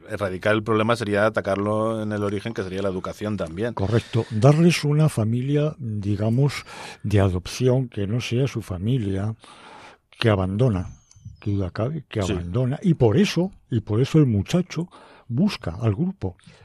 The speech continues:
Speaker 2: porque se siente abandonado de su familia.
Speaker 1: Y porque busca el reconocimiento de sus iguales en otro,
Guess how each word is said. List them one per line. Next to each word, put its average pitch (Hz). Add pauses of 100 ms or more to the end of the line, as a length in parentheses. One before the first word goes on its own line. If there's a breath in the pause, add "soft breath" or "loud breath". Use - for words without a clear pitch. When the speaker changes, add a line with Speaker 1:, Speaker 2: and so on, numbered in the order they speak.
(220 soft breath)
Speaker 2:
porque -
se 90
siente 110
abandonado 92
de 92
su 98
familia. 131
Speaker 1:
Y 110
porque 95
busca 92
el 95
reconocimiento 98
de 101
sus 101
iguales 95
en 98
otro, 95